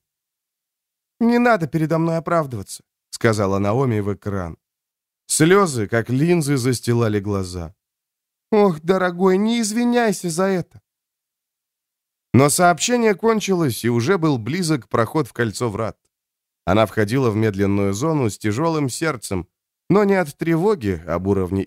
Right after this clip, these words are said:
изменения скорости. Это ее первый транзит с тех пор, как они потеряли Медину и Сабу, и понятную ей модель человеческой цивилизации.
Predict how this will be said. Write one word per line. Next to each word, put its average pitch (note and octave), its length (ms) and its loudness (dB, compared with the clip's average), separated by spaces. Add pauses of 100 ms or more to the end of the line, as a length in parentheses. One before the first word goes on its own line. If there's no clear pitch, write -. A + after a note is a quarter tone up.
изменения F#2 520 -2
скорости. - 680 -10 (840)
Это D#3+ 200 2
ее D#3 260 2
первый D#3+ 340 0
транзит D3+ 460 -2
с - 60 -10
тех G2+ 200 -2
пор, B2+ 180 0
как G2+ 200 -6
они G2 180 0
потеряли F#2+ 460 -4
Медину F2+ 560 -4 (340)
и G2 80 0
Сабу, F2+ 440 -4 (540)
и C3+ 100 6
понятную F3 640 2
ей D#3 220 0
модель D3 420 0
человеческой A#2+ 720 -2
цивилизации. F2+ 960 -6